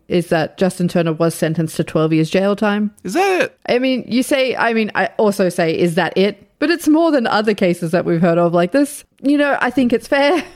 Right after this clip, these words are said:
Speaker 1: I, I don't, I don't know if I agree with, uh, charging him with manslaughter, to be honest. I think he was intending to kill her
Speaker 2: Hmm.
Speaker 1: eventually. Maybe not that day, but
Speaker 2: It's technicality, ain't it?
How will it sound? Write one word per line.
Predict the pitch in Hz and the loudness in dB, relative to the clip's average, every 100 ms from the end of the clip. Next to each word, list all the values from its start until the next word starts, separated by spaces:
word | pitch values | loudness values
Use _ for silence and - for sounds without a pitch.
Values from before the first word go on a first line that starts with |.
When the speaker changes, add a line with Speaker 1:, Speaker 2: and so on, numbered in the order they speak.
| - - | -14 -4
Speaker 1:
I, | 381 - | -2 0
I | 381 | 0
don't, | 508 - | -2 0
I | 381 | 0
don't | 403 | 2
know | 403 | 0
if | 330 | 2
I | 269 | 2
agree | 247 220 226 233 | 2 2 2 2
with, | 220 196 185 196 | 4 2 2 0
uh, | 196 185 190 | 0 2 0
charging | 214 190 196 | 0 0 2
him | 185 | 2
with | 170 | 2
manslaughter, | 175 285 - 156 156 | 2 0 0 0 0
to | 170 | 0
be | 156 | 0
honest. | 180 226 226 - - - _ - | 2 2 -2 -6 -18 -20 _ -6
I | - 196 | -2 0
think | 254 202 | 2 2
he | 170 | 2
was | 165 | 0
intending | 160 175 165 165 | 0 0 0 -2
to | |
kill | 170 185 233 | 0 0 0
her | 269 _ - | -4 _ -16
Speaker 2:
Hmm. | 151 170 | -8 -2
Speaker 1:
eventually. | 165 165 131 131 127 220 247 _ _ - | 2 4 4 4 4 0 -4 _ _ -6
Maybe | 175 180 | -2 0
not | 214 240 | 0 0
that | 294 294 | -2 0
day, | 220 220 220 _ _ | 2 2 -2 _ _
but | 220 - - - | -2 -2 -4 -18
Speaker 2:
It's | - - - | -16 -16 -18
technicality, | - - 143 139 127 135 135 | -16 -14 -12 -6 -4 -4 -4
ain't | 139 | -6
it? | 151 | -8